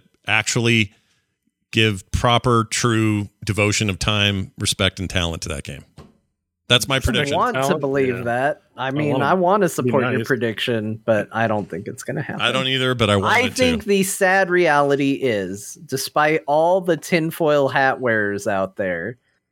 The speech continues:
Speaker 3: that Microsoft is going to actually be fairly hands-off on things.
Speaker 1: Yeah.
Speaker 3: And as much as it's fun to think about Master Chief and Heroes of the Storm,
Speaker 1: <laughs>
Speaker 3: it,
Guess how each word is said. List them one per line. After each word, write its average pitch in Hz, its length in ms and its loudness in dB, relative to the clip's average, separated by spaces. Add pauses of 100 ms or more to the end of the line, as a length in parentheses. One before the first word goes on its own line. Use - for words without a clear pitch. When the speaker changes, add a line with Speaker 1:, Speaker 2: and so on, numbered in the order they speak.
(260)
Speaker 3:
that 123 280 0
Microsoft 135 800 2
is 127 180 0
going 123 360 0
to 120 220 -2
actually 117 560 0
be 110 160 -4
fairly 110 440 -2
hands-off 107 680 -2
on 143 240 2
things. 151 440 0
Speaker 1:
Yeah. 165 120 -8 (280)
Speaker 3:
And 123 200 2
as 117 160 -4
much 139 260 2
as 139 160 0
it's 131 200 -2
fun 139 340 0
to 143 80 0
think 139 240 -2
about 135 320 2
Master 127 400 0
Chief 139 340 -2
and 131 80 -2
Heroes 131 320 0
of 127 100 -6
the 131 60 -4
Storm, 143 500 4 (260)
Speaker 1:
<laughs> - 260 -8
Speaker 3:
it, 110 140 -4